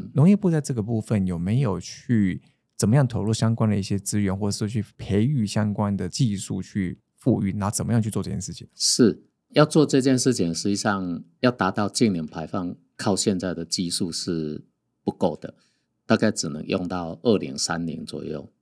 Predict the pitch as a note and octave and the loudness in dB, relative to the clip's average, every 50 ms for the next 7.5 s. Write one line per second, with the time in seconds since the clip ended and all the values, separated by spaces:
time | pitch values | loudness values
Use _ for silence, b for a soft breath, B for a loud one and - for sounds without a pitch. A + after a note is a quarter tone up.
0 | _ _ - - - F2+ F2 A2 - - F#3+ F3+ E3+ D#3+ D3+ - D#3 D3 C#3+ C#3+ | _ _ -4 -2 -2 0 4 4 4 4 4 4 6 6 6 6 4 4 4 2
1 | - A#2+ A2 G#2 G#2+ C3 B2+ C3+ C3+ B2+ A#2+ G#2 B2 A#2 A2+ G#2+ A#2+ A2+ - C#3 | 0 0 -2 2 2 2 4 4 4 4 4 4 2 2 2 0 0 0 0 0
2 | B2+ G#2+ E2+ - - - - _ _ _ - - A2 - - B2+ A#2 F#2+ D#2+ - | 0 0 -2 -4 -8 -12 -16 _ _ _ 4 4 6 6 6 4 4 4 2 -2
3 | - - - A2+ G#2+ A#2+ A#2 B2+ B2 B2 A#2+ G2+ A#2+ A#2 G#2 G2 A2 - _ _ | -4 0 0 2 2 4 4 4 4 2 2 0 0 0 0 -2 -4 -8 _ _
4 | _ _ _ - - G#2+ A2 G#2+ G#2 G#2 G#2 G#2+ - - A2+ C3 D3 C3 A2 - | _ _ _ 2 4 4 6 6 4 2 0 0 2 4 6 6 6 6 4 2
5 | C3+ B2+ A#2 - - A#2+ A2+ G#2+ A2 G#2+ G#2 G#2 G#2 G#2 - - A#2+ G#2+ G#2+ G2 | 2 0 0 0 -2 -2 0 0 -2 -2 -2 -2 -2 -2 0 2 2 4 2 2
6 | F2+ - - - G2+ F#2+ - - - G2+ F2+ E2 - - _ _ _ _ _ _ | 0 -2 -2 -2 -2 -2 -2 -2 0 0 0 -2 -4 -10 _ _ _ _ _ _
7 | - G2 - - G2+ F#2 F2 F2 E2 E2 | -4 -2 -2 -2 -2 -2 -2 -4 -4 -6